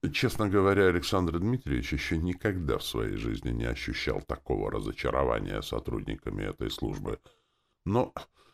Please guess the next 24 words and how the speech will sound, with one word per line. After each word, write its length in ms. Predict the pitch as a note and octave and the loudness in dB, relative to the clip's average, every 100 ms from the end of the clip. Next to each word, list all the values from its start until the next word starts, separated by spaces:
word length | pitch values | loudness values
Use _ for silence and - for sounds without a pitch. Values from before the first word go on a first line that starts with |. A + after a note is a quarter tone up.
| _ _ _ _ _ _ | _ _ _ _ _ _
случилось 560 | - D#3 E3 G#3 G3 C#3 | 6 8 10 8 8 10
то, 160 | F#3 | 8
что 180 | D3 D3 | 8 4
случилось, 680 | C3+ B2+ - D2 B1 B1+ - | 4 4 4 2 2 0 -2
хотя 360 | - F#2 - - | 2 4 6 4
сам 300 | - E3 E3+ | 6 6 6
Александр 540 | D#3 D3+ D3 C#3 B2+ | 4 4 6 6 4
Дмитриевич 640 | A#2+ A2+ G#2 G2+ G2 - | 2 0 2 2 2 -2
был 200 | E2+ F2+ | 4 4
бы 160 | E2 F2+ | 6 4
не 200 | F2 G#2 | 4 4
против, 440 | G#2+ C#2+ C#2 C#2+ | 2 0 0 -6
в 20 | - | -2
конце 320 | B1+ A#1+ A#1+ | -2 -2 -4
концов, 440 | - B1 - A#1+ - | -2 -2 -2 -4 -2
получить 520 | C2 B1 - - - | 0 0 -2 -6 -6
из 120 | - | -8
Семёна 480 | - C#2+ C#2 C#2 G#1+ | -4 0 2 0 -2
для 180 | A1 G#1+ | -4 -6
себя 320 | - A#1 A#1+ | -6 -2 -4
вполне 460 | - C2+ B1+ B1 B1+ | -2 0 0 2 0
адекватного 880 | A1 A#1+ - A#1 G1+ - A#2+ D#3 D3 | -2 -6 -4 -4 -4 -2 0 2 2
исполнительного 840 | - D#2+ C#2 D2 C#2+ D#2 D2+ D2+ | 2 2 4 2 2 2 4 2
помощника. 800 | C#2+ D#2+ C#2+ - - - A#1+ - | 2 2 2 -2 -6 -4 -4 -4